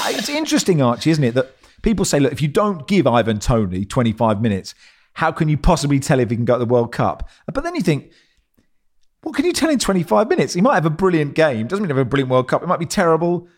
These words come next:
He might have a brilliant World Cup. I mean, that's sort of, obviously, if he spends some time on the pitch, that is better. But I don't think it makes,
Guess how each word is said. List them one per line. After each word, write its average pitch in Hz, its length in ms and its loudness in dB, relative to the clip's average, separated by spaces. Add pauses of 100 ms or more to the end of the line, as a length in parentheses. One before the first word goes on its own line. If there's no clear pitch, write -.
(100)
He 160 100 4
might 196 120 4
have 190 80 2
a 196 60 0
brilliant 254 300 4
World 110 280 2
Cup. - 340 -8 (160)
I 147 40 0
mean, 185 100 0
that's 190 120 0
sort 202 140 -2
of, 190 200 -2 (480)
obviously, 208 440 -2
if 135 60 2
he 156 100 0
spends 165 360 -4
some 147 80 -4
time 156 240 0
on 147 140 2
the 139 80 0
pitch, 131 220 -2
that 135 160 -6
is 123 80 -2
better. 117 440 0
But 127 140 -4
I 170 40 4
don't 185 140 2
think 170 140 -4
it 165 120 -4
makes, 151 400 -2